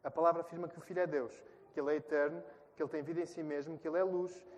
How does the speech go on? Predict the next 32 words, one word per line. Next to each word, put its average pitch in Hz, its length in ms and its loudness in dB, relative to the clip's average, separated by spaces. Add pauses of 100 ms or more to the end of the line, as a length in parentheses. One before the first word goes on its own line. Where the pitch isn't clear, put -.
(120)
que 156 80 -4
Ele 156 80 2
é 165 40 6
unigênito 170 460 -2
do 180 60 -4
Pai, 151 400 4 (340)
que 156 60 -2
Ele 151 100 2
é - 20 6
a 165 40 6
expressão 185 420 -2
exata 170 340 2
da 165 100 -4
sua 165 200 -2
glória 156 300 4
e 160 40 0
a 156 40 -4
forma 165 320 -2
pelo 156 220 -4
qual 156 680 2
o 147 40 -14
Pai 151 360 2
é 147 40 -2
revelado. 135 480 -6 (360)
Jesus 135 560 -8 (200)
é 147 220 -4 (180)
Deus. 123 340 -6 (420)
Podes 185 240 -4
afirmar 175 440 -6
sem 180 140 -12
medo 175 200 -6
nenhum. 160 280 -10